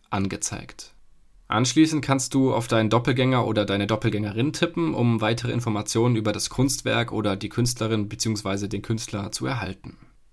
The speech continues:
K Is können natürlich auch in der Literatur tolle Dinge erschaffen. Mit dem Dienst Poem Portraits hilft dir eine K I dabei, Gedichte zu verfassen.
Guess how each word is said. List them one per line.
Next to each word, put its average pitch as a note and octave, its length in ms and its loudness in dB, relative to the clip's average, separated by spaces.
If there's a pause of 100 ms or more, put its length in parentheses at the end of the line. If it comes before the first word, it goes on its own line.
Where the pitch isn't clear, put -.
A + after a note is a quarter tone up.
(160)
K - 160 0
Is C#3 320 4
können B2+ 240 4
natürlich B2 400 2
auch A2+ 200 -2
in A2 280 0
der G#2 180 0
Literatur A2+ 640 0
tolle G2+ 260 0
Dinge G#2 200 2
erschaffen. - 640 -8 (580)
Mit A#2 140 0
dem A2+ 120 6
Dienst A#2+ 540 2
Poem C#3+ 320 4
Portraits - 720 -6
hilft A2 320 -4
dir A2 100 2
eine A2+ 140 2
K A2 140 -2
I C3 140 0
dabei, C3 300 0
Gedichte B2+ 400 -2
zu A2 160 -4
verfassen. - 640 -10